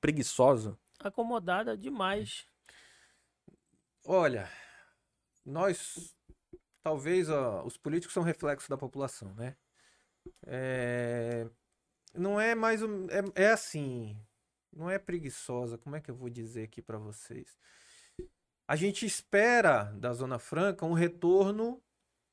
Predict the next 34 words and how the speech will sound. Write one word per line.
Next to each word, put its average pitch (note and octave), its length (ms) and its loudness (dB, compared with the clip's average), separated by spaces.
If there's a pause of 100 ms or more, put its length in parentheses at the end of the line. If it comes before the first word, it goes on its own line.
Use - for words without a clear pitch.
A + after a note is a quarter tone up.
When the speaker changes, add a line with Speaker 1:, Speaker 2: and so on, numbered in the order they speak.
(600)
Speaker 3:
vultuoso E3 760 -2
pro E3+ 140 -8
Amazonas, C#3+ 580 -6 (340)
que - 160 -6
era C3 140 -2
o A2+ 40 -8
que C3 100 -20
tinha - 200 -12
antes. - 380 -12 (1200)
Antes C#3 300 -4
o G#3+ 80 2
Amazonas F3+ 720 2
voava. B2+ 800 0 (640)
É, B2+ 560 -2 (340)
eu C#3 80 0
lembro G3 220 2
quando G#3+ 380 4
eu E3+ 160 4
fiz F#3+ 240 -2
o F#3 40 -2
meu F3+ 140 4
curso F3 300 -8
técnico D#3 440 -2
no C#3+ 60 -2
Senai, C#3+ 560 0
que - 80 -6
eu C3+ 80 -2
cursei C#3 320 -2
eletrônica C#3+ 640 -2
no C3 80 -8
Senai C#3 300 -4
com C#3+ 160 -8
quatorze G3 420 -2
anos. B2 400 -6